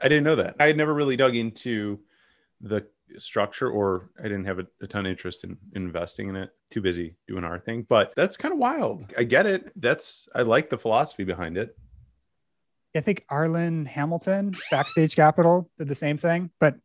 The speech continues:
Speaker 2: I would say as, as far as, like, expected value, those investments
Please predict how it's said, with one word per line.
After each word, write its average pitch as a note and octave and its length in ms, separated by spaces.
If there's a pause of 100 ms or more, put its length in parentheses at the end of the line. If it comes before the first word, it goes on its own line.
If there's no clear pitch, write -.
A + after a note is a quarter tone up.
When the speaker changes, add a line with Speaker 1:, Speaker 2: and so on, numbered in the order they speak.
(220)
Speaker 2:
I D#3+ 140
would F#3 200
say C#3+ 640
as, B2+ 220
as C3 240
far D#3+ 160
as, C#3 100
like, A#2 200
expected D3 460
value, A#2+ 600 (340)
those D3+ 180
investments B2+ 580